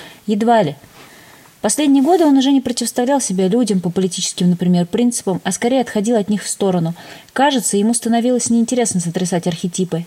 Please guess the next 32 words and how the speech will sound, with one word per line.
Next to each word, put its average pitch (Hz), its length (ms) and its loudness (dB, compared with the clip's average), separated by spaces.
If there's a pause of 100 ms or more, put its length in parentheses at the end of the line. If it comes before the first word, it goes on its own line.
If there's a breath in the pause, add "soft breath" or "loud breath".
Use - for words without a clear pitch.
и 185 60 -2
он 226 120 0
примерился 220 580 0
к 185 60 -2
более 208 260 0
глобальным 208 480 2
дистанциям, 190 600 0 (260 loud breath)
где 240 160 2
не 269 100 6
очень 254 240 0
подразумевается 180 680 0
само 185 260 0
присутствие 180 480 -4
человека. 170 580 -2 (380 loud breath)
Он 233 140 -2
стал 254 240 0
мыслить 254 320 0
пространствами, 233 640 0
где 202 300 2
не 226 100 2
какой-то 226 560 0 (180)
майор 214 380 2
гремит 190 340 0
сапогами, 175 560 0 (260 loud breath)
а - 80 -4
гуляет 226 320 2
коса 214 280 0
цивилизации, 208 680 0
и 165 40 -2
преодолеть 196 440 0
такую 240 320 -2
дистанцию 170 600 -2